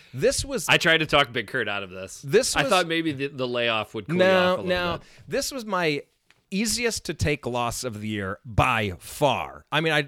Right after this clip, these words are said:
Speaker 1: I knew going into it, like I said, I don't think we had much of a chance. We were just too outmanned with all the injuries. You're, you're playing essentially an away game, uh, you know, on the left coast. I could have cared less that we lost this. Did I wanna win it? Of course I wanted to win it. Did I wanna go seven and six? Sure.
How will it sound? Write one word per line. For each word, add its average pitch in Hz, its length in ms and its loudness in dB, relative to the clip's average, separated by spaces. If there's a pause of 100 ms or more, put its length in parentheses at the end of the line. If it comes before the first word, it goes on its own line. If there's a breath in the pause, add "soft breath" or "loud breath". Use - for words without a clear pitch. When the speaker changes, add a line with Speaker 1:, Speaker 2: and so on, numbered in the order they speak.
Speaker 1:
I 165 120 0
knew 190 200 -2
going 170 280 0
into 123 260 -4
it, 110 80 -4
like 113 200 -6
I 120 40 -8
said, 107 240 -6
I 117 80 -2
don't 120 200 -6
think - 160 -12
we 127 80 -2
had 120 120 -2
much 127 160 -6
of 156 60 -4
a 139 40 -4
chance. 95 380 -8
We 117 80 2
were 110 140 0 (640 soft breath)
just 131 220 -2
too 185 120 2
outmanned 120 580 2
with 110 180 -4
all 117 120 0
the 101 140 -4
injuries. 98 640 -4 (760 soft breath)
You're, 190 180 2
you're 185 160 2
playing 185 440 -2
essentially 170 400 -2
an 147 80 2
away 117 260 2
game, 113 320 -2 (320)
uh, 123 220 -2 (200)
you 147 140 -2
know, 120 180 0 (120)
on 131 160 -2
the 123 80 -2
left 127 220 -2
coast. 127 500 -2 (1120)
I 143 100 -10
could 185 200 -4
have - 80 -6
cared 151 180 0
less 117 200 0
that 101 80 -8
we 92 80 -8
lost 85 240 -10
this. 92 120 -16
Did 208 180 0
I 214 80 2
wanna 190 200 -2
win 180 160 0
it? - 60 -6
Of - 120 -8
course - 360 -4
I 107 60 -2
wanted 92 260 -4
to 80 40 -12
win 80 140 -14
it. 85 100 -18
Did 139 100 -2
I 156 40 4
wanna 165 200 -2
go 160 80 -4
seven 151 260 -8
and 135 100 -12
six? - 200 -12
Sure. 95 380 -4